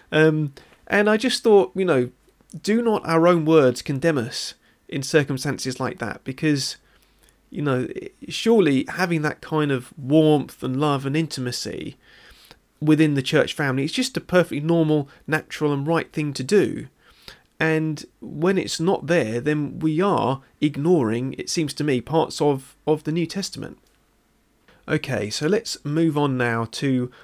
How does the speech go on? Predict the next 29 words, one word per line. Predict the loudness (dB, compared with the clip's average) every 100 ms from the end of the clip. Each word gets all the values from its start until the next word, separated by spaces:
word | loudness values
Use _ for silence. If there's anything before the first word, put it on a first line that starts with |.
| _
whether | -2 2 2 0
Zoom | -4 0 2 2 -2
church | -2 -2 -2 -6 -8 -2
is | -2 -2 -6 0
even | 0 0 -4 -6 -10
possible. | -8 -6 -4 -4 -6 -10 _ _ _ _ _ _ _ _ _ _ _ -16 -4
Um, | 0 2 0 -4 -12 -2
is | 2 2
it |
possible | 2 0 0 -2
to | 0
do | 0 2
church | 4 2 2 -2
online | 0 2 2 2 -2
or, | -4 -6 -12
you | -12
know, | -8 -8 -8
via | -2 0
YouTube | 0 0 -2 -4 -4 -2
or | -4
Zoom | 0 2 2 0
or | -4 -2
however, | 2 4 2 0 _
uh, | -10
churches | -6 -6 -6 -8 -8
did | -6 -6
it? | -6 -12 -20 _ _ -18 -18 -20 -20 _ _ -4
Can | -2 0 0
you | 2 2 0